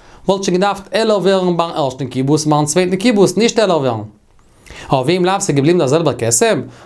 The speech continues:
בידוע שלפני הקיבוץ דאס שוין געווען, א קופונים, מיר פארשן זאגן, אז מענטש זאגן,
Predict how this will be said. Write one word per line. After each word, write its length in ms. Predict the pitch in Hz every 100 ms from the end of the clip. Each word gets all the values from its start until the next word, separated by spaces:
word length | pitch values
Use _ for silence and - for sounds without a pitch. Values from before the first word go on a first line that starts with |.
| -
בידוע 400 | 175 180 226 220
שלפני 500 | 220 220 226 208 208
הקיבוץ 460 | 185 185 196 180
דאס 120 | 156 165
שוין 160 | 160
געווען, 320 | 147 113 104 - - - -
א 40 |
קופונים, 640 | 120 151 170 196 190 175 156
מיר 120 | 143
פארשן 320 | 143 175 165
זאגן, 140 | 170
אז 140 | 170 165
מענטש 200 | 170 160
זאגן, 300 | 170 175